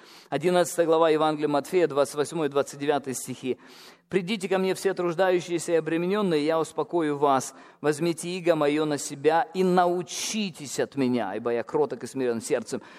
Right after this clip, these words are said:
То есть это не просто "придите, послушайте". Это не просто "придите и признайте меня".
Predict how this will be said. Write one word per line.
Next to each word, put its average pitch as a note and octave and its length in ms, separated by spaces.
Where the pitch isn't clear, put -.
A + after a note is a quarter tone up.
То - 60
есть F#3+ 140
это A3 160
не A3+ 80
просто B3+ 320
"придите, G#3+ 560
послушайте". F#3+ 800
Это F3+ 160
не G#3 140
просто A3 360
"придите G3 760
и - 20
признайте G#3 760
меня". B2+ 420